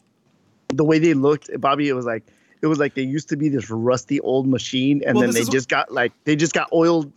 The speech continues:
Speaker 1: like, they
Speaker 2: Well,
Speaker 1: got
Speaker 2: this is
Speaker 1: oiled
Speaker 2: what,
Speaker 1: and
Speaker 2: this,
Speaker 1: lubed up in all the right places, and
Speaker 2: this
Speaker 1: they were
Speaker 2: is what
Speaker 1: just
Speaker 2: I was
Speaker 1: like,
Speaker 2: gonna
Speaker 1: "Oh, yeah."
Speaker 2: Yeah. Well, this is what I was gonna tell you guys when you guys were talking about, um, well, all that stuff you were saying earlier on right now. Um,
Speaker 1: About the
Speaker 2: the thing
Speaker 1: space?
Speaker 2: is, <laughs> no.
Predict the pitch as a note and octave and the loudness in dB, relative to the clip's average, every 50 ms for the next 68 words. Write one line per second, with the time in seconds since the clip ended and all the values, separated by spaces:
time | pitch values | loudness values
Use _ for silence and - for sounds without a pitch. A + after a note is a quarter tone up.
0 | - C#3 C#3 C3+ C3 - - A3+ A#3 - A2+ A2 - F#3 G#3+ E3+ F3 F3+ F#3 F3 | -10 -6 -6 -6 -6 -4 -2 -2 0 0 -2 -4 -4 -2 0 2 4 4 4 4
1 | D#3+ E3 D#3 D3+ F3 F#3+ D#3+ F#3+ F#3 F3+ F#3 E3 E3 E3 E3 E3 D#3 D3+ - - | 2 2 0 0 0 0 0 0 0 0 0 0 0 2 2 2 0 0 -2 -2
2 | F3+ G3 G3 - C4+ C#4 A#3 G#3 F3 E3+ D#3+ D3+ - G#3+ G#3+ G#3+ A3 G#3 F#3+ G#3+ | -4 -4 -4 -4 -6 -6 -4 -2 -2 -2 -2 -2 -2 -2 -2 -2 -2 -2 -2 -4
3 | G#3+ G#3+ - C#3 C3 - _ _ _ _ - - C#4 A#3+ F3+ - G#3 C#4+ F#4+ F4+ | -4 -2 -2 -4 -4 -8 _ _ _ _ -8 -4 -2 -2 -2 -2 -2 -2 -4 -4
4 | B3+ F#3 - - _ _ _ _ - G#3+ A3+ A3+ A3+ B3 A3+ B3+ B3+ A#3+ A3 G#3+ | -6 -8 -10 -16 _ _ _ _ -6 -2 -2 0 0 -2 -4 -4 -4 -4 -4 -4
5 | G3 F3+ F#3+ F#3 E3 - F#3+ F#3+ G3+ F3+ D#3+ C3 C#3+ C3+ C3+ B2 C3 C3 C3+ C3+ | -4 -4 -4 -4 -6 -6 -6 -4 -4 -4 -4 -4 -6 -6 -6 -8 -8 -10 -8 -8
6 | C3 C3+ C3+ C3 C3 A#2+ - C#3 B2+ C3 C#3 C3 A#2+ A#2 G#2+ G#2+ G#2 G#2 - - | -8 -8 -8 -8 -10 -10 -8 -10 -10 -10 -10 -12 -10 -10 -10 -10 -10 -10 -10 -10
7 | A2+ G#2+ G#2 G2+ F#2+ F#2+ F#2+ F#2 - _ _ _ _ _ - B2 A#2 G#2+ F#2+ - | -8 -8 -8 -6 -6 -8 -8 -10 -12 _ _ _ _ _ -8 -6 -6 -6 -6 -8
8 | _ - A2+ A#2+ A#2+ A2+ G#2+ - - A2+ G#2+ G#2+ G2+ G2+ G2 - G#2+ F#2+ F2+ F#2+ | _ -12 -8 -6 -6 -6 -6 -8 -10 -12 -12 -10 -10 -12 -10 -10 -10 -10 -12 -12
9 | F#2 F#2+ F#2+ G2+ G2+ F#2+ F#2+ F#2 - G#2 G2+ G2 - _ - - - - _ - | -14 -12 -12 -10 -10 -10 -12 -12 -12 -14 -16 -16 -18 _ -20 -20 -20 -20 _ -8
10 | B2+ B2 B2 A#2+ A2+ G#2+ - _ - _ _ _ - - - _ - C#3+ D#3+ D#3+ | -6 -6 -4 -4 -6 -8 -10 _ -20 _ _ _ -20 -20 -16 _ -6 -2 -2 -2
11 | - - E3 - - G#3+ G#3 G#3+ G3+ - - - - _ _ _ _ _ _ _ | -2 -2 -6 -4 -2 -2 -2 -2 -2 -4 -8 -16 -20 _ _ _ _ _ _ _
12 | _ _ _ _ _ - _ - - - - - A#3 A#3 F#3 - E3+ C#3+ C3+ B2+ | _ _ _ _ _ -20 _ -6 -4 -2 0 2 2 2 2 2 -2 -2 -2 -2
13 | D3+ C3+ B2 A2+ G#2+ | -4 -4 -4 -6 -8